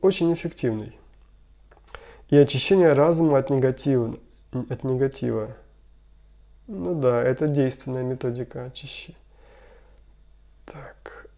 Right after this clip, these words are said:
и до наполнения приятными эмоциями.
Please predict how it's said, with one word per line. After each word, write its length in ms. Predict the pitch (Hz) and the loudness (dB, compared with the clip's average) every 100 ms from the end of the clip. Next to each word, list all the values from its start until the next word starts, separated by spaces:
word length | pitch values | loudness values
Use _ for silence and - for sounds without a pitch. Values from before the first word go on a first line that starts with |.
| - | -4
и 180 | 143 - - _ - - - - - - | -4 -4 -12 _ -20 -20 -20 -20 -20 -6
до 260 | 135 120 165 | 0 2 4
наполнения 680 | 175 - 135 131 147 156 139 | 2 4 4 4 4 2 0
приятными 720 | 123 123 135 135 131 127 127 | 0 0 0 -2 -4 -2 -2
эмоциями. 760 | 139 165 160 - 117 113 123 | -2 -6 -8 -8 -8 -8 -12